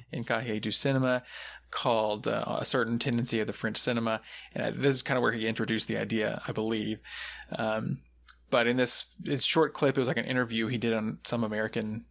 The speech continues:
talk show. Um, but he talked about, I, I don't think I'd had it, heard it put this way, or at least I'd forgotten,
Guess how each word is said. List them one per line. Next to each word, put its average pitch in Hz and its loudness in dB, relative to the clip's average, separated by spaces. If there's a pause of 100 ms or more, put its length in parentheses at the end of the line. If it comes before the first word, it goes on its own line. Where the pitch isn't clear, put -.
talk - -4
show. 120 -2 (460)
Um, 113 0
but 113 -4
he 123 -4
talked 110 -4
about, 107 0 (320)
I, 135 2
I 139 2
don't 143 2
think 135 2
I'd 120 4
had 127 2
it, 117 0
heard 127 2
it - -2
put - -2
this 123 0
way, 110 4
or 110 4
at 117 4
least 117 2
I'd 107 0
forgotten, 110 0